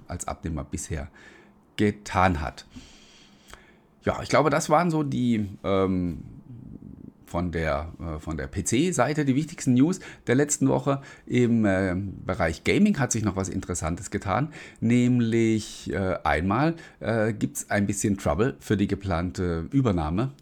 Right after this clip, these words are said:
von Activision durch Microsoft. Ähm, da hat die britische Wettbewerbsaufsicht gesagt, wir wollen da mal so ein bisschen genauer hingucken. Wir fürchten,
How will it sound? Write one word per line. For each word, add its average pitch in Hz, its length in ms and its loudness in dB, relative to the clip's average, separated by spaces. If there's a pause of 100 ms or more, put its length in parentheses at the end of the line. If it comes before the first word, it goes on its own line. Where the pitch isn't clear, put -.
von 85 380 -2
Activision 104 640 -2
durch 82 400 -2
Microsoft. 87 640 -2 (440)
Ähm, 104 500 4 (360)
da 85 260 2
hat 120 340 -6
die 92 300 4 (520)
britische 107 480 0
Wettbewerbsaufsicht 85 1000 -2
gesagt, 127 360 2
wir 170 300 -6
wollen 131 220 -2
da 117 80 -2
mal 117 160 -2
so 135 80 0
ein 127 80 -2
bisschen 160 320 0
genauer 123 320 2
hingucken. 151 480 2
Wir 110 160 -2
fürchten, 151 920 -2